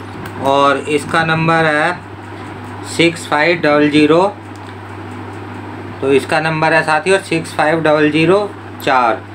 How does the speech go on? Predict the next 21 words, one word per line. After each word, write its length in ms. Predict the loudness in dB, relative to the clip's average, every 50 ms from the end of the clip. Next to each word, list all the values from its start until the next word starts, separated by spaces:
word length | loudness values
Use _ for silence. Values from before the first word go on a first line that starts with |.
| -16 -14 -14 -14 -14 -14 -14 -14 -12 -12 -12 -10 -2
तो 80 | 0 2
आप 220 | 4 4 2 2 0
ध्यान 320 | -2 0 0 0 0 2
दें 180 | 2 2 2 2
कि 100 | 2 2
हमने 300 | 0 2 2 2 0 0
पैंसठ 500 | 0 0 -2 -2 -2 0 0 0 0 2
डबल 280 | 2 2 2 2 2 2
ज़ीरो 260 | 2 4 6 6 6 6
चार 300 | 4 2 2 2 0 0
निकाली 440 | -2 -2 0 0 2 2 4 6 6
है 200 | 6 4 2 0 -2 -2
और 220 | 0 2 2 2 2
यूएलएन 560 | 4 6 6 6 6 6 4 2 0 0 2
दो 180 | 4 4 6 6
हज़ार 300 | 6 4 4 2 0 0
तीन 160 | 0 0 2 2
लगा 300 | 2 2 2 2 2 2
रहे 160 | 4 4 2
हैं 120 | 2 2 2
हम। 240 | 0 0 -2 -4